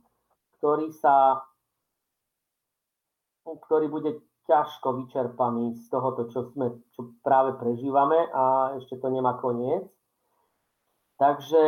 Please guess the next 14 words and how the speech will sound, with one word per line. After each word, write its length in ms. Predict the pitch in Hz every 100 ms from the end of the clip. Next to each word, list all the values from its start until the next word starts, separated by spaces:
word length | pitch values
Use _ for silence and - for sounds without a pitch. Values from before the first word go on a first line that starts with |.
| 156
e, 40 | 156 - 160 156 156 151 151 156 - _ _ 226
tuto 240 | 233 190 165
vidím 240 | 170 160
trochu 320 | 156 156 190
problém, 720 | - 143 151 151 151 180 120 -
že 160 | 120 147 147
sa 480 | 151 135 131 135 _ _ _ _ _ _ _
nemusí 560 | 156 165 196 185 151 135
dostávať, 720 | 135 - 147 131 127 120 -
e, 60 | 175 139 135 131 131
dostatok 400 | 139 139 156 139
prostriedkov 800 | 135 131 139 - 147 143 - 139
pre 160 | - 135
domácu 800 | 131 139 131 131 - 135 131 -